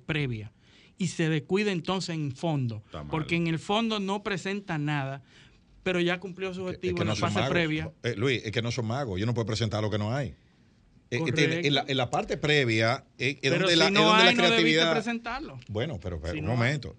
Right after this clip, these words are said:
Speaker 3: Eh, en la parte previa es donde la
Speaker 2: Pero es que el juez
Speaker 3: creatividad
Speaker 2: que
Speaker 3: está
Speaker 2: tiene que valorar todo eso.
Speaker 3: Exactamente.
Speaker 2: Y lo que le
Speaker 1: Ah.
Speaker 2: presentan. ¿Y cuáles son lo-, lo-, los presupuestos? ¿Y por qué entonces yo voy a, a, a ponderar,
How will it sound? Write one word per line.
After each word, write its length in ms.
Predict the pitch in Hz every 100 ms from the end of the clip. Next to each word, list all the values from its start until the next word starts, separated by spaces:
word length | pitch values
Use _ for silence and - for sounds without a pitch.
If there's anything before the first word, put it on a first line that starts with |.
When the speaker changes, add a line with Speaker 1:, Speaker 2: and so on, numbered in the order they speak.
| -
Speaker 3:
Eh, 200 | 117 117
en 100 | 135 151
la 100 | 151
parte 260 | 208 294
previa 460 | - 117 101 98 - -
es 100 | 139
donde 240 | 165 151
la 80 | 143
Speaker 2:
Pero 60 |
es 60 | 151
que 60 | 151
el 40 |
juez 100 | 190 156
Speaker 3:
creatividad 220 | 147 160
Speaker 2:
que 60 | -
Speaker 3:
está 120 | 170
Speaker 2:
tiene 160 | 220
que 80 | 190
valorar 440 | 208 202 196 196 196
todo 320 | 196 190 196
eso. 80 | -
Speaker 3:
Exactamente. 960 | 226 104 127 127 101 87 78 73 - - _
Speaker 2:
Y 280 | - 175 180
lo 120 | 185
que 120 | 185 185
le 60 |
Speaker 1:
Ah. 60 | 151
Speaker 2:
presentan. 800 | 175 156 202 202 165 120 - - _ _ -
¿Y 100 | 147
cuáles 280 | 160 185 196
son 220 | 202 196
lo-, 240 | 190 185 170
lo-, 240 | 175 165
los 140 | 165
presupuestos? 760 | 156 165 160 - 175 190 - 147
¿Y 40 |
por 200 | 135 143
qué 160 | 147 165
entonces 360 | 165 170 151 156
yo 120 | 156
voy 300 | 151 156 151
a, 420 | 143 135 92 135
a, 140 | - 127
a 100 | -
ponderar, 600 | 135 131 131 135 131